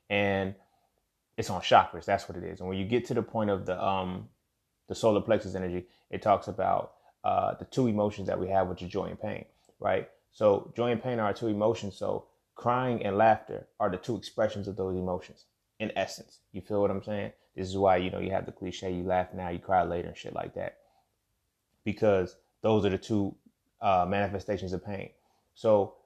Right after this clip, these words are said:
I mean, um, pain and joy, those emotions. So when we're teaching our sons not to cry, we're teaching them not to tap into that emotional state and understand what the tears are for. Now, again, I'm not saying just cry for no reason, but have a reason as to why you're crying.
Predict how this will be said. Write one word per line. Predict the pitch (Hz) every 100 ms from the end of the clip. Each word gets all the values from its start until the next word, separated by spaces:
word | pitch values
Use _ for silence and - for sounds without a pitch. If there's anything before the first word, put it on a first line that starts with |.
| -
I |
mean, | 104 101 92
um, | 104 90 87 95
pain | - 107 92
and | 90
joy, | 101 90 - _ _ _
those | - 92
emotions. | 90 98 98 - - _ _ _
So | - 117 104 - - _ _ _ _
when | - 110 110 104 101 - _ _
we're | 117
teaching | 127 151 127 120
our | 107
sons | - 113 104
not | 104 -
to |
cry, | 95 120 110
we're | 104
teaching | 101 117 104
them | 95 98
not | 98 -
to |
tap | - 101 95
into | 95 101
that | 95
emotional | 92 95 92 95 92
state | - 95
and | 87
understand | - 92 - 95 90 85 - _ _ _ _ _ _ -
what | 98 -
the | -
tears | 98 87
are |
for. | - 98 - - _ _ _ _ -
Now, | 110
again, | 110 107 - -
I'm |
not | 113 110
saying | 143 127
just | 101 -
cry | 127 120
for | 104
no | 104
reason, | 110 117 101
but | 98 - - _ _ _ -
have | 110 113
a |
reason | 101 117 107 104
as | 98
to | 101
why | 98
you're | 92
crying. | - 107 98